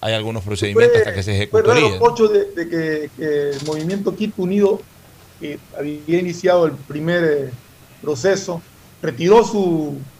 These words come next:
Speaker 2: retiró la,
Speaker 1: La,
Speaker 2: la,
Speaker 1: la, la, la
Speaker 2: la
Speaker 1: denuncia.
Speaker 2: solicitud, sí.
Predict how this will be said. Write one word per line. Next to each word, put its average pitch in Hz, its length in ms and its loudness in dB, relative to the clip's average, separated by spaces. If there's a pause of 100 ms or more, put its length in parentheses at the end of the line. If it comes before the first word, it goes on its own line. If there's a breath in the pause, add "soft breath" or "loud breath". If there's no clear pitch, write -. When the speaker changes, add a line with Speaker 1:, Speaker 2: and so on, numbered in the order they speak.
(1200)
Speaker 2:
retiró 185 440 2
la, 156 600 2 (520)
Speaker 1:
La, 110 180 2
Speaker 2:
la, 151 80 0
Speaker 1:
la, 143 220 -2
la, 117 220 -2
la 123 160 0
Speaker 2:
la 127 40 0
Speaker 1:
denuncia. 180 400 0
Speaker 2:
solicitud, 196 500 2
sí. 220 220 0